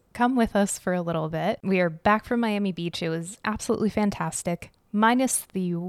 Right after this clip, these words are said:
random cold front that was there when we were there. I think I said in the previous episode that that actually changed Art Deco weekend <laughs> for me a little bit, just because it was so cold.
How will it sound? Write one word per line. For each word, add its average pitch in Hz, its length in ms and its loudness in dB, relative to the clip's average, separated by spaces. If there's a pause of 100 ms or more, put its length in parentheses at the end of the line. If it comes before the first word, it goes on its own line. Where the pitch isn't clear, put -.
random 240 680 2
cold 214 360 2
front 196 280 2
that 208 160 2
was 208 160 0
there 202 320 2
when 190 240 -2
we 214 140 -2
were 214 140 -4
there. 226 320 -2
I 202 100 4
think 240 220 0
I 233 60 4
said 196 400 2
in 185 200 0
the 165 180 -2
previous 240 440 2
episode 214 480 2
that 180 180 4
that 170 200 4
actually 175 360 2
changed 202 520 2
Art - 180 4
Deco 202 300 8
weekend 220 440 6
<laughs> - 0 -
for 214 200 4
me 214 160 2
a 220 80 0
little 220 220 0
bit, 226 240 -2
just 196 200 2
because 190 260 0
it 175 100 -4
was 165 100 -4
so 185 360 6
cold. 185 440 2